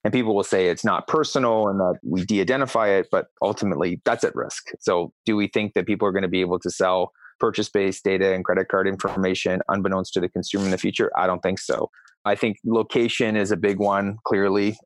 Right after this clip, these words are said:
Obviously, there's tons of focus on that, specifically around how location is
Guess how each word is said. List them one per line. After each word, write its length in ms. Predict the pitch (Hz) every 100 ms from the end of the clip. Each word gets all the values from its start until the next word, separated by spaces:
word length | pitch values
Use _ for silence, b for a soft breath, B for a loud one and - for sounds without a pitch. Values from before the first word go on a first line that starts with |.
| _
Obviously, 360 | 101 98 101 101
there's 180 | 98 95
tons 340 | - 101 107
of 80 | 101
focus 400 | - 95 98 -
on 160 | 92 92
that, 260 | 95 98 - _
specifically 640 | - - - 101 98 98
around 340 | 95 90 90 87
how 260 | - 98
location 560 | 95 95 - 95 - 95
is 120 | 92